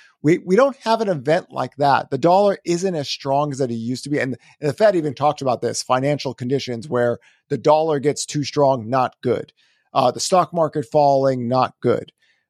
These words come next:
Okay, those are financial conditions they're keeping an eye on. Well, the market is, stock market is held up this year, of course, and the, um,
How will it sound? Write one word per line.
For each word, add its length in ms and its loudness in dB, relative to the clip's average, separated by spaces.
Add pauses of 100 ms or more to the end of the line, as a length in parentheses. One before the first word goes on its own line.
(100)
Okay, 220 0
those 220 4
are 80 2
financial 540 -4
conditions 480 -8
they're 120 -4
keeping 300 -6
an 100 -4
eye 200 4
on. 200 2 (460)
Well, 380 2
the 80 -6
market 320 2
is, 120 0
stock 360 0
market 220 0
is 100 -4
held 220 2
up 140 -2
this 180 -6
year, 160 -4
of 120 -10
course, 300 -12 (400)
and 240 -4
the, 240 -6 (100)
um, 360 -2